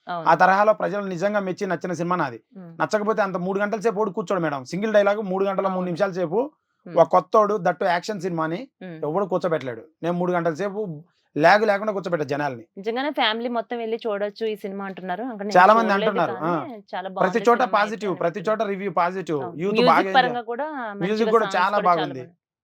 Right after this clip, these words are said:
Speaker 2: ప్రతిదీ విజువల్స్ అయితేనేమి, చూడని విజువల్స్, వినని సౌండ్ సినిమా అంటే.
Speaker 1: మ్మ్.
Speaker 2: నా దాంట్లో చూడని విజువల్స్, వినని సౌండ్ చాలా గొప్పగా ఉంది.
Speaker 1: మ్మ్.
Speaker 2: ఇంకా నేనంటారా, జనాలు రాలేదంటారా, నా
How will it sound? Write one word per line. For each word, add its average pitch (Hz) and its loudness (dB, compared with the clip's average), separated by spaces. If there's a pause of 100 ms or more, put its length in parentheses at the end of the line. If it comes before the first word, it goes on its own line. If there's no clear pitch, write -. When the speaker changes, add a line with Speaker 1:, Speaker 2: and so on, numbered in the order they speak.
Speaker 2:
ప్రతిదీ 185 0
విజువల్స్ 180 0
అయితేనేమి, 175 0
చూడని 190 0
విజువల్స్, 180 -2
వినని 185 -2
సౌండ్ 170 2
సినిమా 165 -2
అంటే. 131 -6
Speaker 1:
మ్మ్. 175 -14
Speaker 2:
నా 160 2
దాంట్లో 185 2
చూడని 185 0
విజువల్స్, 180 -4
వినని 175 -2
సౌండ్ 170 -2
చాలా 156 2
గొప్పగా 156 0
ఉంది. 131 -6 (140)
Speaker 1:
మ్మ్. 170 -16 (140)
Speaker 2:
ఇంకా 165 0
నేనంటారా, 202 2
జనాలు 185 -2
రాలేదంటారా, 180 -2
నా 165 -4